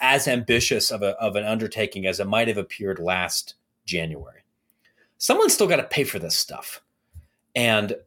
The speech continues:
I do, I still honestly believe that the number, there's gonna be a number greater than one and less than five of schools that are gonna say,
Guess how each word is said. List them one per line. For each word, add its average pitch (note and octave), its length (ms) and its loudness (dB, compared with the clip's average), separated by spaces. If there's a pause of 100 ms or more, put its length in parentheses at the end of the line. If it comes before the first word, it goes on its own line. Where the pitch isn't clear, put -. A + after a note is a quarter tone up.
(460)
I D3 180 6
do, C#3+ 220 2
I G3 240 4
still F#3+ 280 4
honestly C#3+ 400 0
believe A#2+ 420 0
that G#2+ 280 -2
the A#2+ 60 -2
number, E3 560 0 (380)
there's C#3+ 140 -2
gonna G#3+ 140 4
be G#3 60 4
a F#3 40 4
number E3 180 2
greater E3+ 280 4
than D#3 160 2
one C3 240 0
and A2 120 -2
less A2 200 2
than G2+ 140 -6
five - 500 -8 (480)
of A#2 140 0
schools A2+ 360 0
that A#2 80 0
are G2+ 40 0
gonna G2+ 120 -2
say, G2 380 2